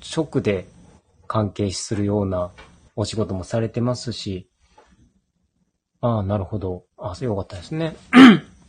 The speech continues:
<clears throat> なんか、うん、あの、福橋堂さんの、えっと、吉武さん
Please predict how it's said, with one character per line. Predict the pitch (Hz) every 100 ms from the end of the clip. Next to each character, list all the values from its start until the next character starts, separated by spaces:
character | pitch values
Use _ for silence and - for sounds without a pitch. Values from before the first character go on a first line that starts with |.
| - -
<clears throat> | - _ _ _ _ - _ _ _ -
な | 147
ん | 135 -
か、 | 107 90 - - - - - - - _ _ _
う | 143
ん、 | 131 101
あ | - 123
の、 | 131 127
福 | 113 156 143
橋 | 147
堂 | 151
さ | 151 - 156 151
ん | 151 156 156 156 156 156 160 156 156 165 156 160
の、 | 160 165 - _ _ -
え | 120
っ | 104
と、 | - 117
吉 | 117
武 | - 131 135
さ | 147 147
ん | 143 143 143 143